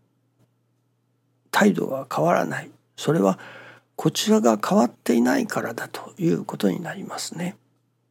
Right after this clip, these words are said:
鏡を前に立てて、鏡の中の向こうに映っている人物を変えようとしても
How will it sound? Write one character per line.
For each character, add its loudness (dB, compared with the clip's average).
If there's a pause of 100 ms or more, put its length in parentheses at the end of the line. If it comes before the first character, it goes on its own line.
(2500)
鏡 4
を -2
前 6
に -4
立 -4
て -4
て、 -12 (800)
鏡 6
の 6
中 2
の -6 (460)
向 6
こ 6
う 8
に 8
映 2
っ -2
て 0
い 0
る -2 (1200)
人 4
物 -4
を -4 (120)
変 2
え 4
よ 4
う 2
と 0
し -4
て -2
も 0